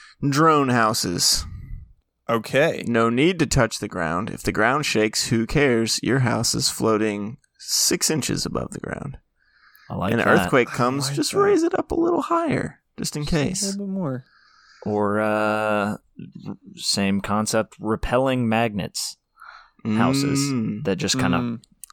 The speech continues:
Speaker 1: Maglev.
Speaker 3: float above each other. Maglev
Speaker 1: Maglev
Speaker 3: houses.
Speaker 1: houses.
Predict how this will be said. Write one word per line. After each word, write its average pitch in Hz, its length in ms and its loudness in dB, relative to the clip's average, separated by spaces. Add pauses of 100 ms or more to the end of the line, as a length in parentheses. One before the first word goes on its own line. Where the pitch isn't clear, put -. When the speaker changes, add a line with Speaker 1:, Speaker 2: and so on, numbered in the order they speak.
Speaker 1:
Maglev. 117 300 4
Speaker 3:
float 98 140 4
above - 320 2
each - 100 -2
other. - 260 -2 (680)
Maglev 95 840 0
Speaker 1:
Maglev 101 120 0
Speaker 3:
houses. - 560 0
Speaker 1:
houses. - 840 -10